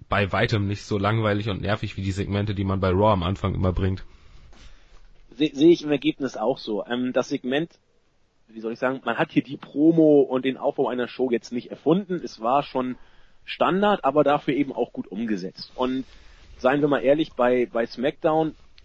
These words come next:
Speaker 2: kann man sowas, wie du sagtest, durchaus bringen. <laughs> Besser als die Off-Kicks von Raw sind sie meines Erachtens hier schon, weil Raw ist wirklich Authority rauf und runter und kreuz und quer und,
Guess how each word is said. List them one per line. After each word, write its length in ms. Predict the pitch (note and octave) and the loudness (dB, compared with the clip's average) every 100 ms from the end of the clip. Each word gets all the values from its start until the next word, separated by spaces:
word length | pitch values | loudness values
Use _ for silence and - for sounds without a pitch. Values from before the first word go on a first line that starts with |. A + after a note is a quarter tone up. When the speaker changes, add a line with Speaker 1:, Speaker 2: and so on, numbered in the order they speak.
| - | -20
Speaker 2:
kann 180 | - C3 | -6 -2
man 160 | C#3 C3+ | 0 -2
sowas, 320 | C3 C3 - | 2 0 0
wie 60 | B2+ | -4
du 80 | |
sagtest, 520 | A#2 A#2+ - A2+ - - | 0 0 0 -8 -8 0
durchaus 500 | C3+ C3 - G#2 - | 0 0 -2 -4 -4
bringen. 400 | A#2 C#3 E3+ E3+ _ _ _ _ _ - | 0 0 0 -4 _ _ _ _ _ -20
<laughs> 340 | F#2+ - - C3 | -10 -6 -2 0
Besser 400 | C#3+ E3+ D#3 A2 | 4 4 4 4
als 260 | C#3 - | 0 -2
die 320 | - B2+ B2 - _ _ _ _ _ | -2 2 2 -2 _ _ _ _ _
Off-Kicks 640 | C#3 C#3+ - - C#3 - | 0 0 -2 -2 -2 -4
von 240 | - A#2 A#2 | -2 -2 0
Raw 400 | A2+ C3 D3+ - _ _ _ _ _ _ | 4 6 4 2 _ _ _ _ _ _
sind 300 | G#2+ A#2 C#3+ | -6 -2 -2
sie 160 | - C3+ | -2 -2
meines 380 | A#2+ A#2+ C3 B2+ | 0 2 0 -2
Erachtens 440 | - - - A2 | -6 -8 -12 -14
hier 160 | - G2+ | -10 -10
schon, 360 | - C3+ D#3+ | -2 0 2
weil 240 | B2 A#2 - | 2 0 -2
Raw 240 | B2 C3+ G#2+ | 2 2 2
ist 200 | - B2 | -4 -6
wirklich 460 | B2 A#2 A2 - _ _ - | -4 -6 -8 -12 _ _ -16
Authority 580 | A2 - C3+ C3+ A#2+ A#2 | -12 -2 0 0 -2 -2
rauf 240 | A2 A2+ | -2 -2
und 140 | A2 | -4
runter 420 | G2 A#2 A#2+ A2 F#2+ | -4 -4 -2 -2 -2
und 220 | G2+ G2+ | -6 -10
kreuz 320 | - G#2 - | -8 -8 -8
und 120 | G2 | -20
quer 380 | - G#2 A#2 - | -10 -4 -4 -4
und, 180 | G#2 | -10